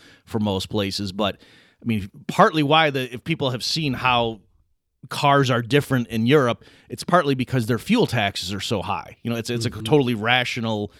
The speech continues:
Speaker 1: outcome of their incentives they face, that, yeah, the consumers over there, fuel taxes are ridiculously high. And that's partly what's fueling, obviously, these protests now in France. So I, I think you're right, Jeff, that th-, this,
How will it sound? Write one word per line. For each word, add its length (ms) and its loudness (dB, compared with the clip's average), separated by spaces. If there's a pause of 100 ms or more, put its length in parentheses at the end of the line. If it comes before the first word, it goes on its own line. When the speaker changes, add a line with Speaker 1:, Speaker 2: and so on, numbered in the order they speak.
(280)
Speaker 1:
outcome 720 -2
of 140 -6
their 100 -2
incentives 440 0
they 120 -4
face, 300 -6
that, 100 -8
yeah, 140 -2
the 60 -8
consumers 500 -2
over 180 -2
there, 280 -4 (280)
fuel 300 2
taxes 420 -2
are 80 -2
ridiculously 680 -2
high. 300 -12 (300)
And 100 -10
that's 140 -6
partly 300 -4
what's 160 -8
fueling, 420 -4
obviously, 480 -8
these 140 -8
protests 500 -4
now 160 -4
in 80 -8
France. 480 -6 (580)
So 420 0 (280)
I, 400 -2
I 100 2
think 220 2
you're 80 -2
right, 180 2
Jeff, 220 -6
that 140 -8
th-, 160 -4
this, 360 -6